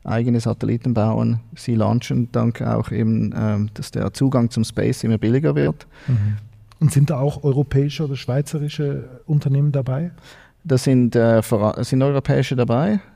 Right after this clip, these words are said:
Speaker 1: Ähm, aus der Schweiz kenne ich keine, die selber Satelliten bauen. Aber im, im Space Ecosystem,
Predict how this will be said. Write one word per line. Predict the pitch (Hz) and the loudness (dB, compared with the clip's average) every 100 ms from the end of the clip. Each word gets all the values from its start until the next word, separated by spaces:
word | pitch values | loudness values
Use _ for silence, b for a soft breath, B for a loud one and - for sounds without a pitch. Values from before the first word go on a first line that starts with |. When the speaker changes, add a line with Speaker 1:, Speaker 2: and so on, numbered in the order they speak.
| - | -4
Speaker 1:
Ähm, | 120 117 120 - | 0 2 0 0
aus | 113 - | -4 -4
der | 117 | -2
Schweiz | 123 127 - | 0 0 0
kenne | 127 120 | 0 0
ich | 117 - - | 0 -6 -8
keine, | - 123 123 | -2 0 0
die | 120 | 0
selber | 113 117 113 | 0 0 0
Satelliten | 110 113 117 131 - | -2 -2 -2 -2 0
bauen. | 127 127 135 135 B B B B B | 2 2 2 0 B B B B B
Aber | - 117 113 117 110 | -4 0 2 2 2
im, | 117 117 110 107 | 2 4 4 2
im | - 107 107 107 110 - | 0 0 0 -2 -6 -14
Space | - 131 127 - | -2 2 2 2
Ecosystem, | 131 - 147 143 127 - 117 113 | -2 0 0 0 0 0 0 0